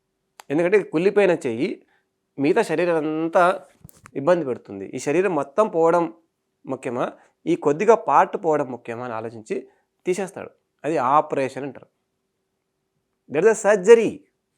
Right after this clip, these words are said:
అలాగే మిలిటరీ సర్జరీ. వాళ్ళు ఒక ధర్మం కోసం పోరాడుతున్నారు, కొన్ని కోట్ల మందిని కాపాడడం కోసం. ఒకవేళ వాళ్ళు అలా చేయకపోతే మిగతా వాళ్ళందరి పరిస్థితి ఏమిటి?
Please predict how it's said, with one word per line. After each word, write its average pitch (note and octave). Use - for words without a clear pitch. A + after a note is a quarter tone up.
అలాగే G3+
మిలిటరీ G#3+
సర్జరీ. F3+
వాళ్ళు G#3
ఒక G3+
ధర్మం G3
కోసం B3+
పోరాడుతున్నారు, G#3
కొన్ని F#3+
కోట్ల A3
మందిని A3+
కాపాడడం G#3
కోసం. D#3
ఒకవేళ G3
వాళ్ళు A3+
అలా F#3
చేయకపోతే F#3+
మిగతా G#3
వాళ్ళందరి A#3
పరిస్థితి G3+
ఏమిటి? G#3